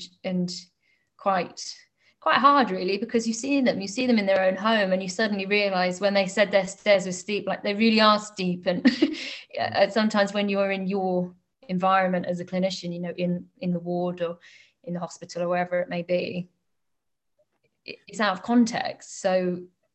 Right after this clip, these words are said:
of course you problem solve as best you can, and like you said earlier, you can only deal with the information, and everyone does their best with what they've got. But when you really see someone in their own environment,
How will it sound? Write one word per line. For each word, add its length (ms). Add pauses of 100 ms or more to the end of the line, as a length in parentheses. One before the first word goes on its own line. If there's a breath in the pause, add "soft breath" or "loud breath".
of 140
course 260
you 60
problem 320
solve 200
as 100
best 260
you 80
can, 340
and 380 (640)
like 180
you 60
said 200
earlier, 280
you 180
can 140
only 200
deal 200
with 160
the 100
information, 640
and 100
everyone 280
does 200
their 140
best 400 (600 loud breath)
with 100
what 160
they've 180
got. 380
But 260
when 160
you 120
really 440 (320)
see 240
someone 300
in 100
their 220
own 140
environment, 720